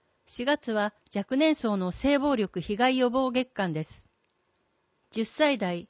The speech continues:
二十歳代に対する性暴力の手口が巧妙になっています。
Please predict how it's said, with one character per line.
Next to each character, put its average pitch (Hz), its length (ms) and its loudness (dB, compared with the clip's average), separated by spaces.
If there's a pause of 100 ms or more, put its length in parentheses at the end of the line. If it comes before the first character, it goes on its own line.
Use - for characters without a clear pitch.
二 190 100 -4
十 269 140 -2
歳 277 280 0
代 220 180 2
に 196 140 -4
対 208 180 -2
す - 160 -6
る 180 140 -4
性 254 260 0
暴 254 160 2
力 202 240 -2
の 170 120 -2
手 233 140 -2
口 208 240 -4
が 165 200 -4 (180)
巧 233 220 0
妙 269 200 4
に 254 140 2
な 254 80 2
っ 247 80 -6
て - 100 -6
い 175 80 -2
ま 160 120 -2
す。 - 220 -16